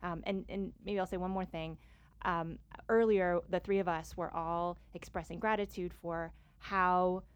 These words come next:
um, people are responding so constructively and, and with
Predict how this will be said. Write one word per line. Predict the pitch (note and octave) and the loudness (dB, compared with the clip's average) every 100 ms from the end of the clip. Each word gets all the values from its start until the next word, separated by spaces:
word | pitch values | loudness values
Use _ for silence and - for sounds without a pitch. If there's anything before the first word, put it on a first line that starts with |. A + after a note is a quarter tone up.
| _ - | _ -12
um, | F3 E3 D#3+ E3 | -6 -4 -4 -8
people | - G3+ F#3+ F3+ | -8 -6 -6 -4
are | |
responding | E3+ E3+ - - E3+ E3 E3 E3 | -6 -6 -8 -6 -4 -4 -6 -8
so | - D3+ E3 E3 - | -8 -6 -4 -6 -8
constructively | E3+ - A#3+ - G#3+ F#3 F3 E3 E3 D#3+ - | -12 -2 -2 -2 -4 -4 -4 -4 -4 -6 -8
and, | D3+ D#3 - - | -10 -12 -14 -14
and | C#3+ D3+ - | -14 -14 -16
with | E3 D3+ | -16 -16